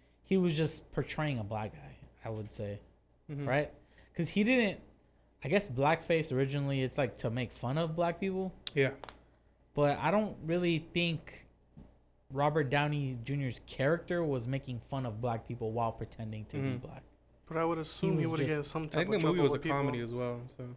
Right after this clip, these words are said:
Speaker 2: it was more.
Speaker 1: It, it, it was supposed to be a joke,
Speaker 2: Mm-hmm.
Speaker 1: right?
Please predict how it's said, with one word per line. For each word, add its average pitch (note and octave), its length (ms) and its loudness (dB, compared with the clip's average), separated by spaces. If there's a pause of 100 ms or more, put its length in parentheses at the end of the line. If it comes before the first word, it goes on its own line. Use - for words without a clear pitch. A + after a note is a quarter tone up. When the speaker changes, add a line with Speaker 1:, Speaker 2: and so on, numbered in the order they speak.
(220)
Speaker 2:
it C#3 60 -6
was B2+ 160 -6
more. B2+ 400 -4
Speaker 1:
It, F#3+ 60 0
it, F3+ 440 0
it G3 60 2
was A3 180 6
supposed G3+ 260 2
to G3+ 60 0
be E3+ 120 4
a B2 40 2
joke, A2 400 -2 (280)
Speaker 2:
Mm-hmm. C3 180 -4 (220)
Speaker 1:
right? A#2+ 320 -4